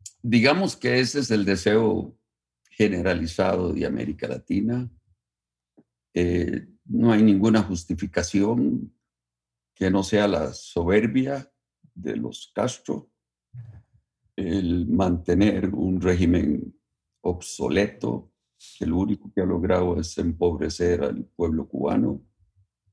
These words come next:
y expulsar a todo aquel que puede salir de Cuba, eh, de cualquier forma, arriesgando sus, sus vidas. Eh, regímenes comunistas hoy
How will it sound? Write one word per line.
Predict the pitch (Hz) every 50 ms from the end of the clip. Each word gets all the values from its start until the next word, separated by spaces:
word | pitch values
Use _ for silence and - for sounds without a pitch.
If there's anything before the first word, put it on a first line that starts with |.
| _ _
y | - 95 95 101 98
expulsar | 95 92 - - - - 95 90 85 - - 107 104 101 87
a | 85 85
todo | - 98 92 90
aquel | 92 90 - 101 92 95 87 87
que | - 98
puede | 92 - 90 90 90 92
salir | 85 - 80 76 80 90 92 90 87 - _ _ _ _ _ _ _ _ _ _ _ _
de | - - - - 87 80
Cuba, | - 110 123 143 156 170 - - _ _ _ _ _ _ _ _ _ _ _ _ _ _ _ _ _ _ - -
eh, | 85 80 76 76 76 67 62 53 - - - _
de | - - 85 80
cualquier | - 76 73 - - - 98 95 -
forma, | - - 98 107 131 147 - 151 147 143 135 107
arriesgando | 71 73 76 73 76 76 71 - - 90 85 82 80 76 78 73 69
sus, | - - - - 87 - - - - - - 175 - 180 190 _ _ _ _ _ _ _ _ _ _ _ _ _
sus | _ - - - - -
vidas. | 95 104 123 143 147 147 147 - - - - - _ _ _ _ _ _ _ _ _ _ _ _ _ _ _ _ _ _
Eh, | - 101 101 98 98 98 98 95 92 95 92 90 90 87 80 - - - _ _ _ _ _ _ _ _ _ _ _ _ _ _ _ _ _ _ _ _ _ _ _ _ _ _ _
regímenes | - 117 131 143 147 175 208 226 240 240 240 220 226
comunistas | - 196 160 143 139 160 202 214 208 - - 214 196 - -
hoy | 175 185 196 202 214 208 202 190 180 - - -